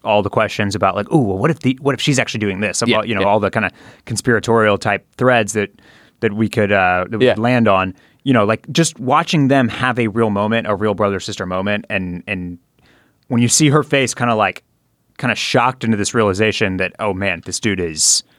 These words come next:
Speaker 2: Fucked up.
Speaker 1: not in a good place."
Speaker 2: Yes.
Speaker 1: Like, that is, that's, it's super, super impactful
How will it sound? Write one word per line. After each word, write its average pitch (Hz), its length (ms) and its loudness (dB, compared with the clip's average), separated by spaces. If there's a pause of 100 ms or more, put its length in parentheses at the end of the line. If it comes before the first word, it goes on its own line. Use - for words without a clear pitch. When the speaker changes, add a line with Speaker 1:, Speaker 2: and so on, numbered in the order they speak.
(120)
Speaker 2:
Fucked 107 300 -2
up. 98 100 -4
Speaker 1:
not 104 380 2
in 87 100 -12
a 82 60 -18
good 101 200 -6
place." - 540 -4 (480)
Speaker 2:
Yes. 107 340 -8
Speaker 1:
Like, - 200 -2
that 120 240 0
is, 98 120 -6 (200)
that's, 123 240 -2 (180)
it's 135 160 -6
super, - 600 2
super - 320 -2
impactful 101 340 -4